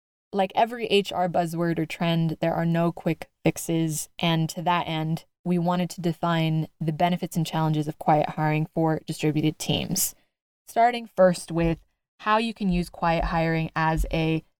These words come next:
temporary redistribution strategy for existing employees to move them to new roles within your organization. So let's talk about quiet hiring used in this sense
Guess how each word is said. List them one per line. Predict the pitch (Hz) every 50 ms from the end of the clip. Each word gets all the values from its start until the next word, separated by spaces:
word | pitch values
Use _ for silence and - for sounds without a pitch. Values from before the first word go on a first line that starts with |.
| -
temporary | - - 269 262 269 - 202 170 165 160 160 160 160 160 151 - - -
redistribution | 170 170 160 160 160 - - 165 165 151 165 160 - - 165 156 160 156 - - - -
strategy | - - 180 160 156 160 160 147 147 156 160 156 170 - - _ _ _ _ _ _
for | 190 180 180
existing | - 170 165 156 175 247 277 - - - 165 160
employees | 156 156 - - 151 156 - - - - - 185 190 190 - - _ _ _ _ _ _
to | - 202
move | 185 185 190 196 214 202 175
them | 185 170 170
to | - -
new | 175 165 165 175 185
roles | 180 165 160 156 151 156 151
within | 160 156 - - 156 156 156 156 151 151
your | 160 156 156 156 160 156 - -
organization. | 151 151 147 147 147 156 170 185 185 165 - - - - - 175 - - _ _ _ _ _ _ _ _ _ _ _ _ _ _ _ _ _ _ _ -
So | - - 262 262
let's | 233 226 226 269 302 - - -
talk | - 262 254 - -
about | 202 214 196 - -
quiet | - - 190 185 185 - -
hiring | - 180 180 180 175 175 170
used | 165 160 160 165 160 - -
in | 180 175 180 175
this | 190 214 208
sense | - - - - - - - - - - - - -